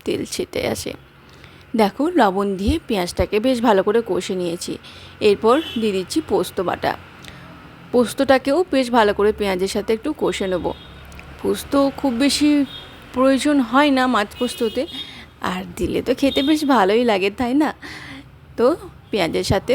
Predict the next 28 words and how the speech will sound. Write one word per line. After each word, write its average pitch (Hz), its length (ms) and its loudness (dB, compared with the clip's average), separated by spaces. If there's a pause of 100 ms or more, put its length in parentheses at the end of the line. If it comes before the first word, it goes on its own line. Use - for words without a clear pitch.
পোস্তটাকে 202 460 -2
ভালো 202 240 2
করে 208 240 2
কষিয়ে 196 360 -2
নিয়ে 247 180 0 (200)
মিক্সিতে 214 440 -2 (100)
একটু - 140 -6 (120)
ধুয়ে 233 180 2 (100)
জল 170 240 2
দিয়ে - 200 -8
দিলাম। - 200 -8 (1080)
তোমরা 269 360 4
যতটা 220 380 0 (100)
গ্রেভি 247 320 2
রাখতে 254 400 0
চাও, 269 160 4 (160)
তোমরা 208 240 0
ঠিক 247 220 -2
ততটা 220 340 0
পরিমাণেই 247 520 4
জল 226 280 0
দিও। - 200 -4 (1200)
খুব 269 120 2 (100)
বেশি 285 200 2 (140)
ঝোলও 196 300 2
না, 254 140 2 (240)
আবার 226 180 0
খুব 226 160 -8